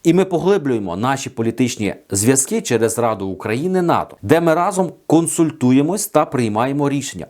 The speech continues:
Україна вступить до нато. Питання не якщо, а коли». Ось бачимо такі заяви.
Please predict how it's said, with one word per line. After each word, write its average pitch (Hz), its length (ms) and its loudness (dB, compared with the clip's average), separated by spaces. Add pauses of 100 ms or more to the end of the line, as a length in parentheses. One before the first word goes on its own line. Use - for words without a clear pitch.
Україна 127 540 2 (160)
вступить 117 500 0
до 95 100 -2
нато. 156 360 0 (220)
Питання 160 520 0
не 143 380 -2 (180)
якщо, 147 540 0 (100)
а 101 120 -2
коли». 90 360 -8 (520)
Ось 175 160 4
бачимо 156 420 2
такі 180 300 -2
заяви. 120 520 0